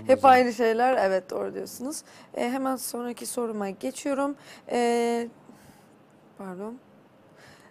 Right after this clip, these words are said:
Speaker 1: Sivas'tan yazıyorlar. "Pancarların yaprakları sararmaya başladı ve pancarların gelişmesi durdu. Sebebi nedir?"
Speaker 2: Pancarların yaprakları sararmaya başladıysa, pancarlar büyük boyluysa ve pancarların yaprakları sertleşmişse muhtemelen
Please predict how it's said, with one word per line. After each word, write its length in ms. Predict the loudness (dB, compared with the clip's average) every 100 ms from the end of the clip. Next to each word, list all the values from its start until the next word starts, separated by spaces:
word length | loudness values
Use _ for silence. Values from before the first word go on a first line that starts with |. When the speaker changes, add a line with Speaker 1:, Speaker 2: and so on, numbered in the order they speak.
| -20
Speaker 1:
Sivas'tan 640 | -6 4 6 4 2 -4
yazıyorlar. 580 | -2 -4 0 2 2 0
"Pancarların 560 | -2 -2 0 -2 -2 -2
yaprakları 580 | -2 -2 -4 -8 -10 -10
sararmaya 580 | -2 4 4 4 0
başladı 340 | 0 -4 -4 -2
ve 100 | -2
pancarların 600 | 0 -4 -2 -4 -4 -4
gelişmesi 540 | -6 -6 -10 -8 -8
durdu. 240 | -8 -8 -10
Sebebi 420 | -6 -4 -6 -6
nedir?" 240 | -10 -12 -20 -20 -20 -20 -20 -4
Speaker 2:
Pancarların 540 | 0 4 4 6 6
yaprakları 580 | 4 4 2 0 2 2
sararmaya 600 | 2 2 2 2 0 0
başladıysa, 800 | 0 0 -2 -4 -4 -2 -4 -4 -10 -20 -20 -20 -20 -4
pancarlar 640 | -2 2 2 4 2 2
büyük 340 | 0 0 0 -4
boyluysa 540 | -2 -2 -4 -6 -6
ve 80 | -6
pancarların 640 | -6 -6 -2 0 0 0
yaprakları 560 | 0 -2 -2 -4 -2 -6
sertleşmişse 840 | 0 -2 0 -4 -4 -10 -8 -4
muhtemelen 580 | -4 -6 -4 -4 -2 -4